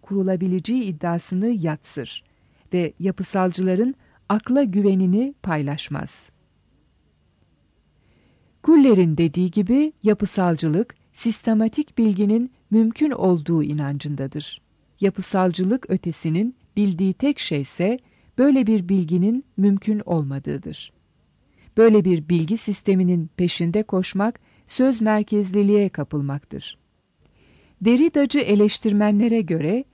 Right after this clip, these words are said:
yapılacak iş, yazınsal eserlerin arasında yatan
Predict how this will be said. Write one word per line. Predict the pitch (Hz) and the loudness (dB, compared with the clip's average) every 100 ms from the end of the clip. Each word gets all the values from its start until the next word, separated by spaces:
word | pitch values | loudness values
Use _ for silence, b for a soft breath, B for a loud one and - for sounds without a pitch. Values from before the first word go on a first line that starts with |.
| b b - | b b 0
yapılacak | 226 262 240 - 294 285 - | 2 2 0 0 -2 -2 -6
iş, | 170 254 - - b b 185 | -4 -4 -8 -14 b b 0
yazınsal | 220 208 240 - 311 302 | 2 2 0 0 -2 0
eserlerin | 214 185 - 175 170 160 156 | -2 -4 -2 0 0 -2 -2
arasında | 175 185 185 185 180 214 | -2 -2 -2 -4 0 0
yatan | 202 - 226 254 | 0 -2 -2 -2